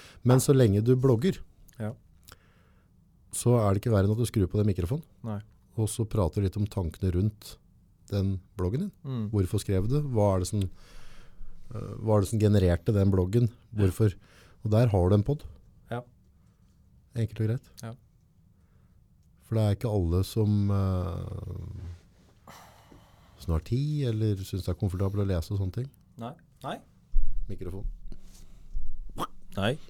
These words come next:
Speaker 1: Nei. Ja, det hadde vært kult hvis jeg hadde gjort.
Speaker 2: Ja. Kanskje det.
Speaker 1: Ja, hvorfor ikke? Du har ikke noe å tape på det, og
Speaker 2: Nei, nei, nei. Nei da.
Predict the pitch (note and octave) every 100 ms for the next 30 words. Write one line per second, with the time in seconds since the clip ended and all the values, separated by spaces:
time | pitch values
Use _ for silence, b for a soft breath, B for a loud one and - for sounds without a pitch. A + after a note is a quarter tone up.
0 | - D#2 C#2+ G2+ - - B B B B
1 | B B B B B - - - C3+ F3
2 | C4 E3+ A2 F2+ F2+ - - - A#2 G3+
3 | - - - - _ - _ _ _ _
4 | - _ _ _ _ _ _ _ _ _
5 | _ - G#3 G3+ E3+ E3+ _ _ _ -
6 | C3 D#2 D2+ C#2+ D3+ - - _ _ _
7 | _ _ _ _ _ - _ _ - A2+
8 | F#2+ F#2+ F2+ - - - D3 F#2+ E2 G2
9 | A#2 D3+ C3+ D3+ C#3 B2 A2+ G#2 A2+ B2+